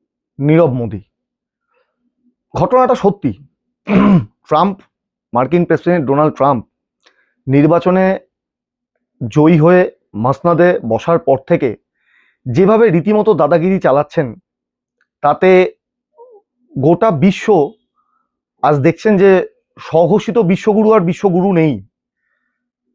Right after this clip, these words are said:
বা তার ছাপ্পান্ন ইঞ্চি বুকের ছাতিও নেই। আসল বিশ্বগুরু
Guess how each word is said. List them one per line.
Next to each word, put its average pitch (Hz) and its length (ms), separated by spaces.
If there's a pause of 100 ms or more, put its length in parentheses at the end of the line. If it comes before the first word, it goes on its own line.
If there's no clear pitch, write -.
(500)
বা 143 120
তার 175 240
ছাপ্পান্ন 190 560
ইঞ্চি 208 240
বুকের 170 260
ছাতিও 175 340
নেই। 131 200 (1200)
আসল 208 380
বিশ্বগুরু 196 640